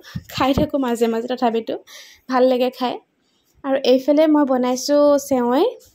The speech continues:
এটা হাতত কেমেৰা, এটা হাতত বনোৱা সিজোৱা। দেখিলে নে কি হ'ল ৰেকৰ্ডটো? আৰু এয়া আমাৰ main আলহী বহি আছে। এনেকুৱা আলহী টেবুলৰ ওপৰত বহি খাই, দেখিছে?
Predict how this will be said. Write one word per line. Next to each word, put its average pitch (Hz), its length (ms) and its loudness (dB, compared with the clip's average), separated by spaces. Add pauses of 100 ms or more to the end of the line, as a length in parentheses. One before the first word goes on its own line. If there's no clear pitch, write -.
(1700)
এটা 247 220 0 (200)
হাতত 269 400 -2
কেমেৰা, 247 400 0
এটা 240 180 -2
হাতত 254 360 0
বনোৱা 240 320 2
সিজোৱা। 262 360 4 (600)
দেখিলে 285 320 2
নে 302 120 4
কি 247 180 -6
হ'ল 269 160 2 (140)
ৰেকৰ্ডটো? 240 460 -4 (800)
আৰু 262 200 2
এয়া 269 260 4
আমাৰ 285 260 2
main 269 280 2
আলহী 254 380 0 (180)
বহি 247 240 0
আছে। 254 240 -2 (420)
এনেকুৱা 254 420 0
আলহী 294 260 4
টেবুলৰ 262 340 2
ওপৰত 294 200 4
বহি 302 180 4
খাই, 262 200 -2
দেখিছে? 262 320 0